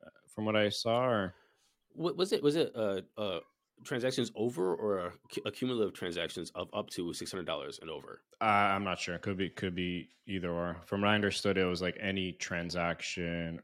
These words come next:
Speaker 1: over six hundred, but I could be wrong.
Speaker 2: I, I, I, I thought it was a, a cu-, a cumulative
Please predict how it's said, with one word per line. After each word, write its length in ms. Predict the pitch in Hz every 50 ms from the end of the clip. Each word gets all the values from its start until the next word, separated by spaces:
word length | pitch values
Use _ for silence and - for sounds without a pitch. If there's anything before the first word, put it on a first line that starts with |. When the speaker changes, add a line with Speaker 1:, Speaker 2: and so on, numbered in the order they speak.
| _ - 107
Speaker 1:
over 240 | 101 85 78 85
six 340 | 80 - - - 87 - -
hundred, 380 | 92 90 95 92 113 113 120 127 120 _ _ _ -
but 140 | 87 82
I 80 | 85 87
could 180 | - - 92 85
be 80 | 87
wrong. 260 | 80 78 76 76 76 - - -
Speaker 2:
I, 200 | 127 131 - - - - -
I, 100 | 127 123 -
I, 140 | 127 123 127 - -
I 80 | 123 120
thought 120 | 135 147
it 60 | 135
was 120 | 123 117 117
a, 180 | 104 98 107 -
a 60 | 104 -
cu-, 200 | - - - - -
a 60 | 113
cumulative 580 | 98 - - 139 135 131 123 - 120 110 104 98